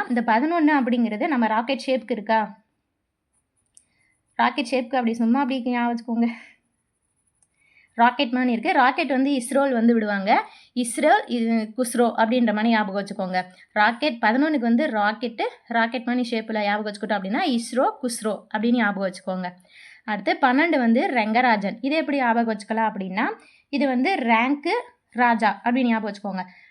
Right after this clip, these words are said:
டுவெல்த்தில், ட்வெல்த்தில் நீ ஃபர்ஸ்ட் மார்க் வாங்கிட்ட அப்படின்னா, ஃபர்ஸ்ட் ரேங்க் எடுத்துட்ட அப்படின்னா, நீ தான் ராஜா.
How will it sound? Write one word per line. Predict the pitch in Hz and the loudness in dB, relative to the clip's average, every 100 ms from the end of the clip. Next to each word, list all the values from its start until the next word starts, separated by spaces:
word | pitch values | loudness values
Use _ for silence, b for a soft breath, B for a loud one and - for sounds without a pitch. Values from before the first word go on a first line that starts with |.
| B - | B 0
டுவெல்த்தில், | 240 262 330 247 214 370 453 _ _ _ _ _ _ _ _ _ _ _ _ 262 | 2 4 2 -2 0 0 -2 _ _ _ _ _ _ _ _ _ _ _ _ 2
ட்வெல்த்தில் | 247 311 339 269 | 2 2 0 2
நீ | 254 | 0
ஃபர்ஸ்ட் | 302 214 214 - | 0 -2 -4 -6
மார்க் | 330 285 240 | 0 0 0
வாங்கிட்ட | 202 220 233 233 | -2 2 2 4
அப்படின்னா, | 226 214 185 190 311 | 0 0 -6 -4 -4
ஃபர்ஸ்ட் | - 226 226 - | 0 0 0 -4
ரேங்க் | 285 294 277 | 2 4 2
எடுத்துட்ட | 220 208 247 | 0 -4 -2
அப்படின்னா, | 233 208 196 339 | -2 -2 -4 0
நீ | 311 233 226 | 4 6 6
தான் | 226 285 | 4 2
ராஜா. | 214 196 202 202 | 2 0 -2 0